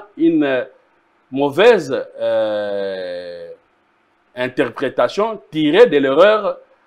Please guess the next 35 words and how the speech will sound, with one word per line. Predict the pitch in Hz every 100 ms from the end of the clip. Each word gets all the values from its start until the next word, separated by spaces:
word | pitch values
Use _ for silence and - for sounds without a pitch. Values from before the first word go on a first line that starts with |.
| _ _
de | 127 139 156
ce | 190
que | -
l'on | 160 160
a | 185 202 - _ _ 160
inutilement | 170 165 - 156 156 156
mis | 226
dans | 175 135
notre | 160 131
constitution | 131 123 - 170 190 - _ -
en | 139 147
imitant | 143 139 135 160
les | 120
Belges. | 117 117 104
C'est | -
ce | 127
qu'on | 196
appelle | - 151
le | 131
mimétisme. | 117 113 107 120 - 98 _ _ _ _ -
Nous | 151
ne |
sommes | 156 247
pas | 175 170
soumis | - 131
aux | 127
mêmes | 117 110
réalités. | 98 95 92 92 -
Normalement, | 139 151 156 156 214
ce | 220 175
que | 147
voudrait | 113 113 127 135
dire, | 120
c'est | 104 90
quoi ? | - 78